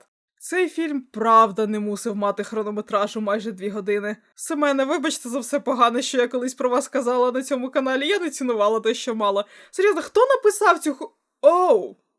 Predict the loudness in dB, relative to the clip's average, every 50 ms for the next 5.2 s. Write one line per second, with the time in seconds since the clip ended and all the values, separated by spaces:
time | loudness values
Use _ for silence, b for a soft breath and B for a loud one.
0 | _ _ _ _ _ _ _ _ _ _ _ -12 -10 -6 -6 -6 -2 0 0 0
1 | 0 -2 -6 -6 -6 -6 -4 -6 -6 -6 -6 -10 -6 -4 -4 -4 -4 -6 -6 -6
2 | -6 -6 -4 -4 -4 -4 -6 -10 -12 -8 -8 -6 -6 -6 -6 -6 -8 -8 -10 -12
3 | -10 -10 -8 -6 -6 -8 -6 -10 -10 -8 -8 -10 -10 -12 -8 -8 -8 -8 -8 -10
4 | -12 -12 -10 -8 -10 -10 -10 -14 -16 -16 -16 -16 -14 -10 -10 -10 -6 -4 -6 -4
5 | -4 -6 -8